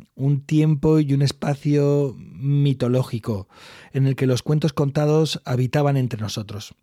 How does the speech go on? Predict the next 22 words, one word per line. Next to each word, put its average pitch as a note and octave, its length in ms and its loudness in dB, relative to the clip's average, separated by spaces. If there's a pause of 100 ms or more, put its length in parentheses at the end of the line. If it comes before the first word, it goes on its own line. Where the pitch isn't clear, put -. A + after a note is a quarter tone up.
Es - 80 -12
decir, A#2+ 260 -4
como A#2+ 320 -2
que B2 400 -2 (360)
he-, C#3+ 320 0
hemos D3+ 200 4
estado D#3 320 0
tan D#3 340 0
cerca D3+ 420 2
de C#3+ 80 4
ese C#3+ 140 0
momento C#3+ 320 2
en D3+ 60 0
el C#3+ 80 0
que C3+ 120 -2
los A#2+ 180 -2
cuentos C#3 560 2 (320)
tenían C#3 340 0
esa C3+ 240 0
pervivencia, C3 880 0
esa B2+ 300 -4
convivencia, C3 880 2